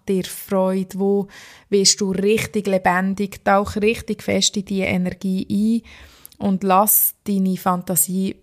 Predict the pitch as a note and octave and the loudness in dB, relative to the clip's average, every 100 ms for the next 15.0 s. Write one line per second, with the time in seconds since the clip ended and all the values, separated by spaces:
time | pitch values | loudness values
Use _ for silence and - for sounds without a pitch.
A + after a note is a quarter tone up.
0 | - F#3 F#3 - F3+ F3 - - F3 - | -2 0 0 0 0 0 -2 -2 -2 -2
1 | E3+ D#3+ F3 E3+ F3 E3 E3+ E3+ _ _ | -4 -4 -2 0 0 0 -4 -8 _ _
2 | _ _ _ _ _ _ _ _ - A3 | _ _ _ _ _ _ _ _ 0 2
3 | G#3 A3 A3+ A#3+ - F#3+ F#3+ - - A3+ | 4 4 4 4 4 2 2 -2 2 2
4 | A#3 A#3+ A#3 A3 A3+ A#3 A3 - G#3 G#3 | 4 2 2 2 0 0 0 2 2 4
5 | G#3 G#3+ G#3 - - - _ G3+ G3 F#3+ | 2 2 -2 -8 -20 -20 _ 0 0 0
6 | F#3+ - - F3+ F#3+ G3+ - - - - | 0 0 0 0 0 0 -2 -6 -8 2
7 | G3 F#3 G#3 G#3 F#3+ G3 G3+ G3 F#3 F3+ | 4 6 4 2 2 0 -2 0 0 0
8 | - G3 F#3+ - F#3+ F#3 F3+ F3+ E3+ E3+ | 2 2 0 -2 -4 -6 -4 -2 -2 -2
9 | - - E3+ - - C#4 _ - - G3 | -6 -6 -2 -2 -4 -14 _ -18 -2 -2
10 | G3+ - F#3 F#3 F#3 F#3+ F#3 - F#3 F3+ | 0 0 2 2 0 -2 -2 -4 -6 -4
11 | - F3+ - E3+ - F3+ F3 F#3 - _ | -6 -4 -2 -2 0 -2 -4 -8 -8 _
12 | - - F#3+ G3+ G#3+ G3 F3+ F#3 F#3+ - | -10 2 4 4 0 -2 0 0 0 -4
13 | F#3+ E3 - - _ _ _ _ - G3+ | -4 -4 -6 -10 _ _ _ _ 0 0
14 | G3 F#3+ F#3+ F#3+ F#3+ G3 F#3 F#3+ F#3 | 2 2 2 0 0 -2 -2 -2 -4